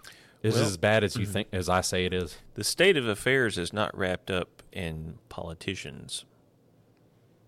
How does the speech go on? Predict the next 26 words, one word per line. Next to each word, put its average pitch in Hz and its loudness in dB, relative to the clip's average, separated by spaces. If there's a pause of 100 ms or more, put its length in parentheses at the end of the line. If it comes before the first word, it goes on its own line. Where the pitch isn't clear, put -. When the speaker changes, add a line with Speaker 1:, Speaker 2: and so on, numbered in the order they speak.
(300)
Speaker 2:
And 82 -6
it's - -8
not 92 2
about 87 0 (120)
who's 85 -4
gonna 92 -4 (640)
be 92 0
or 85 0
not 87 -2 (260)
be 87 -4
indicted. 82 -6 (380)
Uh, 80 -12 (460)
I - -20
don't 82 -12
even 82 -12
know 80 -10
if - -14 (220)
they - -16
have 85 -12
or - -12
not. 85 -14 (140)
Speaker 1:
Right. 82 -8 (400)
Speaker 2:
It's - -8
not 92 0
about 87 2 (140)
what 87 -8